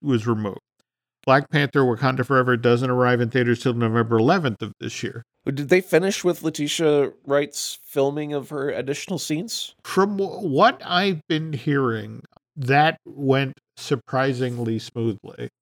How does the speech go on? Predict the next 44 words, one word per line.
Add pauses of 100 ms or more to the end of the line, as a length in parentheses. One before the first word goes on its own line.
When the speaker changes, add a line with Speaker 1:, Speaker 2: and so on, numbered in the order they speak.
(280)
Speaker 1:
Marvel's
P
R
team
has
been
working
overtime
to (140)
make
sure
that
is
the
narrative.
It's
like,
she
showed
up,
she
did
her
work. (260)
Speaker 2:
<laughs>
Speaker 1:
We
have
had
no
issues
whatsoever. (500)
In
fact,
I've
had
friends
suggest
that
one
of
the
reasons
that (100)
this